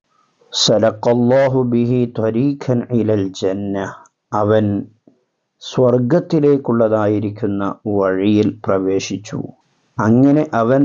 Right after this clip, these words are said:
സ്വർഗത്തിലേക്കുള്ള വഴിയിൽ പ്രവേശിച്ചു, ഇൽമ പഠിക്കുന്നവനായാൽ. യസ്തഗ്ഫിർ ലഹു മൻ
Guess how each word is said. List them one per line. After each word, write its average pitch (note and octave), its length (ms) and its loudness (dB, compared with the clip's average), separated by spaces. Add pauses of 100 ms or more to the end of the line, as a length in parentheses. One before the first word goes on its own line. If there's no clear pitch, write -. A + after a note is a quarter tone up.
(100)
സ്വർഗത്തിലേക്കുള്ള B2+ 1120 0 (280)
വഴിയിൽ A2 460 2 (140)
പ്രവേശിച്ചു, G#2+ 800 -2 (300)
ഇൽമ B2+ 320 4 (200)
പഠിക്കുന്നവനായാൽ. G2 1200 -2 (800)
യസ്തഗ്ഫിർ A#2+ 920 2 (280)
ലഹു A#2+ 320 0 (720)
മൻ G#2 240 -2